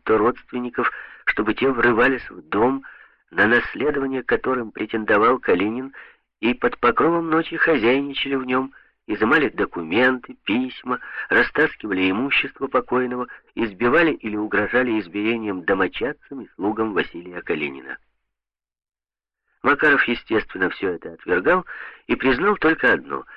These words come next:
Лишь однажды он приезжал вместе со Стечкиным и его супругой в дом умершего Калинина, чтобы собрать и запереть платье и прочий скарб в чулан,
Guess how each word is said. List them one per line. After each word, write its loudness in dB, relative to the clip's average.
Лишь 4
однажды 2
он -2
приезжал 2
вместе -2
со -2
Стечкиным -4
и 0
его 6
супругой -2
в -4
дом 2
умершего 0
Калинина, -8
чтобы 0
собрать 2
и 0
запереть 0
платье -2
и 0
прочий 0
скарб -2
в -20
чулан, 0